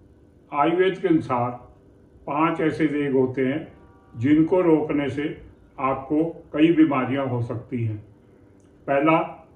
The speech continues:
मल त्याग, दूसरा मूत्र त्याग, तीसरा भूख,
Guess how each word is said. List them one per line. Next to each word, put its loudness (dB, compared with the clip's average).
मल -2
त्याग, -2
दूसरा -2
मूत्र -2
त्याग, -4
तीसरा 0
भूख, 2